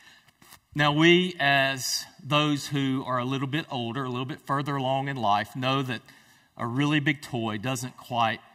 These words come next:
do that, does it? And so we can kind of scoff and laugh. And yet, the fact of the matter is that each one of us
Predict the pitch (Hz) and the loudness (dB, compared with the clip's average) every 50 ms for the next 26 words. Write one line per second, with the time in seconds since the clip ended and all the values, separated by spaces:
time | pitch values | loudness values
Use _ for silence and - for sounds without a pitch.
0 | - 110 113 107 98 82 80 80 80 - - 90 85 80 - - _ _ _ _ | -12 -8 -6 -6 -6 -6 -8 -10 -10 -12 -12 -12 -12 -12 -14 -18 _ _ _ _
1 | _ _ _ _ _ _ _ _ _ _ _ _ _ _ _ _ _ _ _ _ | _ _ _ _ _ _ _ _ _ _ _ _ _ _ _ _ _ _ _ _
2 | _ - _ - 123 - 202 196 214 208 - 220 - 226 220 220 220 202 - - | _ -20 _ -6 0 2 4 4 4 4 2 2 4 6 6 6 4 2 0 2
3 | - 214 214 220 - 226 220 220 240 240 214 - - - - 190 170 147 165 170 | 6 6 8 6 6 2 2 4 6 6 6 4 2 -4 -14 -4 2 2 4 4
4 | 170 196 240 269 202 156 165 196 - - - - - - _ _ _ _ _ _ | 4 4 6 8 8 8 8 4 2 -6 -14 -16 -20 -20 _ _ _ _ _ _
5 | _ _ _ _ _ _ _ _ _ _ _ _ _ _ _ - _ _ _ _ | _ _ _ _ _ _ _ _ _ _ _ _ _ _ _ -20 _ _ _ _
6 | _ _ _ _ _ _ _ _ _ _ _ _ _ _ _ _ _ _ - 123 | _ _ _ _ _ _ _ _ _ _ _ _ _ _ _ _ _ _ -18 -8
7 | - - 180 180 175 - 190 170 170 165 165 165 165 156 160 139 - 175 156 143 | 0 2 2 2 2 0 -4 -4 -2 0 2 2 2 2 0 -6 -4 -4 -2 -2
8 | 127 113 110 113 117 113 117 117 120 110 107 - - - - - _ _ _ _ | -2 -2 -4 -6 -6 -6 -6 -4 -4 -4 -4 -6 -8 -14 -20 -20 _ _ _ _
9 | _ _ _ _ _ _ _ _ _ _ _ - 147 156 147 - - - 147 147 | _ _ _ _ _ _ _ _ _ _ _ -4 -4 -4 -2 -4 -6 -6 -4 -2
10 | 156 151 147 143 - 127 143 135 123 110 107 113 - - - - - - - - | -2 -2 0 -2 0 2 2 4 4 2 0 -2 -4 -8 -10 -8 -10 -10 -14 -16